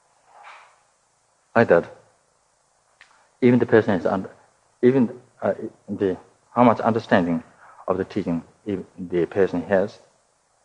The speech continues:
if the person, you know, mm, the, mm, what such as the, the Mahan, Mahayan thought training teaching, if the, if the, as long as the person does not practice, uh, doesn't put in action, doesn't practice,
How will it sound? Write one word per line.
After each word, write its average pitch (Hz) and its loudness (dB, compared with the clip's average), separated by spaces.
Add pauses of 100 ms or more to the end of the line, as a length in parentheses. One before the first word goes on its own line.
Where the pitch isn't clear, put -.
(140)
if 180 -2
the 117 0
person, 123 4 (100)
you 98 -4
know, 95 0
mm, 85 -8 (140)
the, 90 0 (720)
mm, 85 -2 (520)
what 101 -8 (160)
such 104 -6
as 87 -20
the, 82 -20 (400)
the 87 -2 (120)
Mahan, 85 -4 (340)
Mahayan 90 -6
thought 87 -16
training 78 -10
teaching, 117 -10 (560)
if 208 -4
the, 139 -4 (360)
if 147 0
the, - -4
as 139 2
long 196 8
as 185 4
the - -8
person 143 0
does 104 2
not 101 0
practice, - -10 (720)
uh, 82 -2
doesn't 85 -4
put 92 -6
in 85 -4
action, 123 -4
doesn't 110 -4
practice, 127 -8